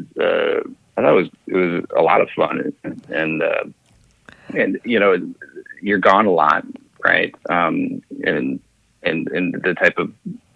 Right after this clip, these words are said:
and it's also very challenging. You know, you, you're really learning this really complex machine that you're,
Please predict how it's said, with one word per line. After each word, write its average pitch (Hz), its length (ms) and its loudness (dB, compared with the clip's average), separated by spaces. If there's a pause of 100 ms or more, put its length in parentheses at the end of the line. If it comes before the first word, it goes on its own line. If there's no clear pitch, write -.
(180)
and 110 340 -2
it's 95 80 0
also 110 220 4
very 90 200 4
challenging. 90 640 -2 (480)
You - 100 2
know, 85 80 2
you, 85 260 2
you're 92 200 0
really 92 280 4
learning 90 360 2
this 85 140 -8
really 90 220 2
complex 85 640 0 (460)
machine 92 500 0
that 87 220 -2
you're, 87 180 2